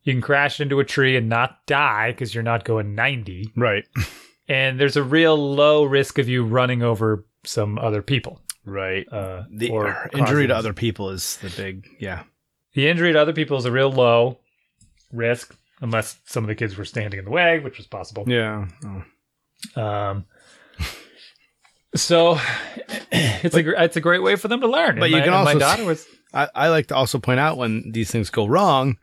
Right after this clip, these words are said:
Speaker 2: like, look how much damage you did.
Speaker 1: Look how much damage.
Speaker 2: Right? And look how, like, everything's messed up bad. And how you feel right
Speaker 1: Right.
Speaker 2: now? Like, imagine, just, like, magnify this a lot.
Speaker 1: Yeah, magnify it by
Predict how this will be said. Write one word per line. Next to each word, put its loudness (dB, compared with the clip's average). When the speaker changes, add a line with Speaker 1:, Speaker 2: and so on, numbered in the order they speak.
Speaker 2:
like, 2
look 2
how 6
much 4
damage 2
you 4
did. 4
Speaker 1:
Look 0
how -4
much -4
damage. -4
Speaker 2:
Right? 4
And 4
look 4
how, 2
like, 0
everything's 0
messed -2
up 2
bad. 0
And -2
how 2
you 2
feel 2
right 4
Speaker 1:
Right. 0
Speaker 2:
now? 2
Like, 0
imagine, -2
just, 0
like, 0
magnify -2
this -8
a -8
lot. 2
Speaker 1:
Yeah, -4
magnify 2
it 0
by 0